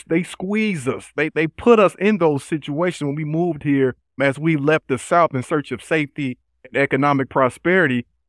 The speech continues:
And it, it just forced us to make a way out of nowhere. And we're still doing that now, despite all the,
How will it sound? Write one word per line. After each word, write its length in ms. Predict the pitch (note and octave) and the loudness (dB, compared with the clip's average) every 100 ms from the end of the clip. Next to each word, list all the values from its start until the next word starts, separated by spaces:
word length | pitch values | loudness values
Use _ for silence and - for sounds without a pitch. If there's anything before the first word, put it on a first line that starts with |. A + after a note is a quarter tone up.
| - | -4
And 260 | C#3 C3+ C3 | 0 0 0
it, 160 | C#3+ - | -4 -2
it 100 | C#3 | -2
just 240 | D3 - | -2 -4
forced 300 | D#3+ D#3+ - | 0 0 2
us 160 | E3 - | 0 2
to 80 | C3 | 0
make 260 | C#3 C3 | 0 -2
a 40 | A2+ | -4
way 200 | C3+ D3+ | 0 0
out 140 | C3 | 2
of 60 | A#2+ | 2
nowhere. 400 | D3+ F3+ C3 B2 | 0 0 0 -2
And 100 | B2 | -4
we're 100 | B2 | -8
still 300 | - D3 C3 | -4 -4 -2
doing 260 | C#3 C3+ | -4 -2
that 140 | B2 A#2 | -2 -2
now, 220 | C3+ D3 | 0 -2
despite 520 | A2+ - - D#3 D3 | -4 -12 -4 -2 -2
all 220 | A#2 C3+ B2 | 0 2 2
the, 280 | A#2+ A2 | 0 -2